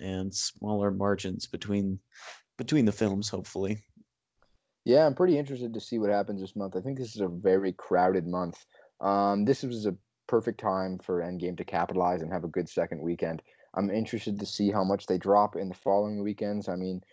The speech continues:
Speaker 2: uh, I'd like to see them start dropping under fifty percent, but I, I think it'll be around a fifty percent drop. Um,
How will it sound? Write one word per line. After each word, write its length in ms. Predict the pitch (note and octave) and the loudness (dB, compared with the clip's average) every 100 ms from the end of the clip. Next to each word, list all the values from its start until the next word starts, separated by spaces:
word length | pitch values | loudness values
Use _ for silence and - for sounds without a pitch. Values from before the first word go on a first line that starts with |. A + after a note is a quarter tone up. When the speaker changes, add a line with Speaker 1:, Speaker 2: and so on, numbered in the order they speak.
| _ _ - | _ _ -4
Speaker 2:
uh, 360 | F#2+ F#2+ F#2+ F#2 _ _ - | 0 2 0 -2 _ _ 2
I'd 160 | D3 | 4
like 180 | D#3+ D#3+ | 4 2
to 80 | C3+ | 0
see 140 | - | -4
them 160 | B2+ B2 | -2 -2
start 240 | - A2 | 0 0
dropping 360 | G2+ F2+ F#2 F#2+ | 2 0 0 -4
under 220 | F#2+ F#2+ | -4 -4
fifty 300 | F#2+ G2+ - | -4 -6 -6
percent, 380 | G2+ G2+ G#2 G2+ - | -8 -4 -4 -4 -6
but 180 | G2+ G2 | -2 0
I, 140 | G2+ | 0
I 120 | G2+ G#2 | -2 -4
think 200 | B2 A2+ | -2 -2
it'll 140 | G2 | 0
be 100 | F#2+ | 2
around 240 | F#2 F2 | 2 0
a 40 | F2 | -4
fifty 200 | F#2+ - | -6 -6
percent 280 | F2+ F2+ F2 | -6 -6 0
drop. 280 | F2+ F2 - _ _ _ - | 0 0 -4 _ _ _ 0
Um, 540 | G#2+ G#2+ G#2+ G#2+ | 4 6 4 2